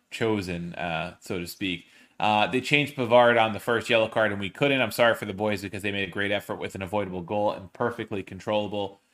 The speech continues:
Um, I'm also sorry that there's no respect for my players. The referee's attitude with Mancini and Ndicka proves everything, but I'm happy with the team's handling and difficulties.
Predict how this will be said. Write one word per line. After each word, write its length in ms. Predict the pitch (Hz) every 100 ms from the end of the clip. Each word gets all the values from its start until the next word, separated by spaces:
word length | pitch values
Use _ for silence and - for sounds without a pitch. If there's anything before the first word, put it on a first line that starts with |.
| _ _ -
Um, 420 | 110 104 104 104 -
I'm 140 | 120
also 200 | 123 120
sorry 240 | 110 123 117
that 100 | 110
there's 200 | 110 104
no 120 | 113
respect 340 | 104 - 113 -
for 80 |
my 120 | 98 95
players. 400 | - 117 110 107
The 60 |
referee's 360 | 107 104 113 104
attitude 300 | 104 98 113
with 80 | -
Mancini 380 | 101 - 107 98
and 120 | 87
Ndicka 260 | 107 101
proves 280 | 85 104 92
everything, 380 | 110 107 107 104
but 100 | 95
I'm 80 | 95
happy 320 | 113 110 113
with 100 | 101
the 60 | 92
team's 300 | - 101 -
handling 320 | 104 101 92
and 100 | 90
difficulties. 760 | 107 - - 107 95 101 95